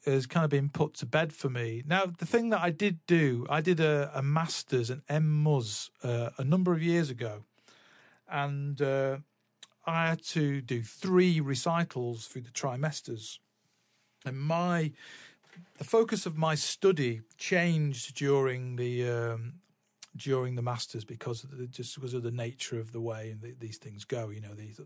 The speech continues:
the sort of academic circles, they do, uh, they sort of, they don't push you in a direction, but they, you know, they're, they're being prompted to,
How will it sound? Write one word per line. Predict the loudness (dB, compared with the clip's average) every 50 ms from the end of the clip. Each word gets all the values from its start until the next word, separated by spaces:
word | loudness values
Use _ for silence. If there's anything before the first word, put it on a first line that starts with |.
| -18
the | -16
sort | -14 -14 -12 -12 -12
of | -12
academic | -10 -10 -10 -8 -8 -10 -10 -10 -10
circles, | -6 -4 -4 -4 -4 -8 -8 -10 -10 -10 -12 -16 -18 -20 _ -20 -20 -20 -20 -20 -20 -20 -20 -20 -20 -20 -20 -20 _ _ -20 -20 -12 -2
they | 0 2 2 2 2
do, | 0 2 2 2 2 0 0 -2 -4 -4 -6 -10 _ _ _ _ _ _ _ _ _ _ _ _ _ _ -16 -8
uh, | -6 -2 0 0 0 0 -2 -4 -8 -6
they | -6 -4
sort | -4 -4 -4 -4 -4
of, | 0
they | 0
don't | 0 0 0 0 -2
push | -2 -2 0 0 2
you | 4
in | 4 4
a | 2
direction, | 2 2 2 2 2 -2 -4 -4 -2 0 2
but | 2 2 4
they, | 4 4 4 4 2 0 -2
you | -8 -8 -4 -4 0
know, | 2 2 2
they're, | 2 0 -4 -4
they're | -4 -2 -2
being | 0 0 0 0
prompted | 0 0 -2 -2 -2 -4 -8 -4 -2 -2 -2 -2 -2
to, | -2 -2 -2 -2